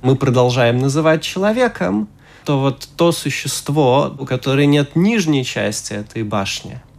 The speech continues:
нет у нас такой привычки называть его человеком. Но это, разумеется, бывает очень редко и, в принципе, не нужно. С точки зрения Торы, нет у человека такой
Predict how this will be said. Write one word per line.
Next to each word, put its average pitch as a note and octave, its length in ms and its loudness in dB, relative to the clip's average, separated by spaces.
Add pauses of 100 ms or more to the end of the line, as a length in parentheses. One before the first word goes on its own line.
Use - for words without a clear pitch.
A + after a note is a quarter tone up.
(220)
нет C#3 220 2
у B2+ 40 -6
нас A#2+ 160 0
такой A#2 240 -4
привычки A#2 500 0
называть G2+ 440 0
его - 120 -6
человеком. - 680 -4
Но - 80 4
это, F#3+ 200 2
разумеется, D3+ 480 2
бывает C3 420 0 (340)
очень D3+ 420 2
редко G#3 500 0
и, E3+ 200 -4
в - 120 -10
принципе, D#3 840 0
не C#3+ 200 2
нужно. C3+ 560 0 (260)
С - 80 -14
точки A#2 380 -10
зрения C3+ 340 0
Торы, F3 280 0
нет D#3+ 240 2
у D3 40 -6
человека C#3 500 -2
такой B2 420 -2